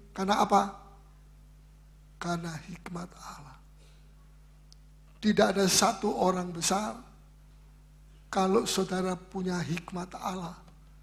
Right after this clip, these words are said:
saudara nanti akan berdiri di muka orang-orang besar. Pembesar-pembesar kota ini, pembesar-pembesar negeri ini. Ya,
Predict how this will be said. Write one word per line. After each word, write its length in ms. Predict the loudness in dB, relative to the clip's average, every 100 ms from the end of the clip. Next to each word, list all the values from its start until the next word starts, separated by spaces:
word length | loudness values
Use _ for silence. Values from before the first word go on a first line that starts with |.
| -20 -18
saudara 640 | -8 -2 -2 -2 -2 -2
nanti 400 | -4 -6 -6 -6
akan 400 | -8 -14 -12 -12
berdiri 480 | -12 -12 -6 -2 -2
di 160 | -4
muka 320 | -10 -8 -6 -6
orang-orang 640 | -6 -6 -10 -8 -8 -8 -12
besar. 560 | -4 -2 -2 -8 -16 -20 -20 -20 -20 -20 -20 -20 -20 -10
Pembesar-pembesar 1200 | -8 -6 -4 -4 -4 -8 -4 -2 0 -2 -6 -8
kota 400 | -4 -4 -4 -6 -6
ini, 160 | -8 -8 -10 -18 -20 -20 -20 -20 -12
pembesar-pembesar 1040 | -8 -6 -2 -2 -2 -8 -6 -4 -4 -4 -6
negeri 540 | -2 -2 2 0 0 -4 -6
ini. 140 | -8 -10 -18 -20 -20 -20 -20 -20 -20 -20 -20 -20 -20 -20 -20 -20 -20 -20 -20 -14
Ya, 240 | -4 -4